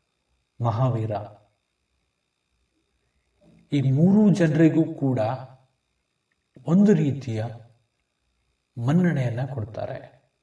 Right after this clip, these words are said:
ಇವರೇ ಸ್ಥಾಪಕರು ಎಂಬುದಾಗಿ ಬಿಂಬಿಸ್ತಕ್ಕಂಥದ್ದು ಕೆಲವೊಂದು ಇತಿಹಾಸ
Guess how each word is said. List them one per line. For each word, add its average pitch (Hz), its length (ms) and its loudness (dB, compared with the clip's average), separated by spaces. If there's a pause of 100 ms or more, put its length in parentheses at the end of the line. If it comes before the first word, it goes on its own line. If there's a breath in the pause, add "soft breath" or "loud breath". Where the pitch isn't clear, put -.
(580)
ಇವರೇ 151 380 4
ಸ್ಥಾಪಕರು 139 840 -2
ಎಂಬುದಾಗಿ 120 880 -6 (420)
ಬಿಂಬಿಸ್ತಕ್ಕಂಥದ್ದು 120 1160 -6
ಕೆಲವೊಂದು 135 760 -4 (1800)
ಇತಿಹಾಸ 143 520 0